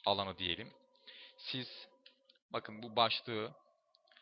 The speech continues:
ben seçiyorum. C S S koduyla seçeceğim. Yani bunu C S S ile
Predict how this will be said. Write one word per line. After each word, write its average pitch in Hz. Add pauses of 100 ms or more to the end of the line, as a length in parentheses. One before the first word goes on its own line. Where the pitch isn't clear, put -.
(320)
ben -
seçiyorum. - (760)
C -
S 90
S -
koduyla 90
seçeceğim. -
Yani 85
bunu 101
C 104
S -
S -
ile 113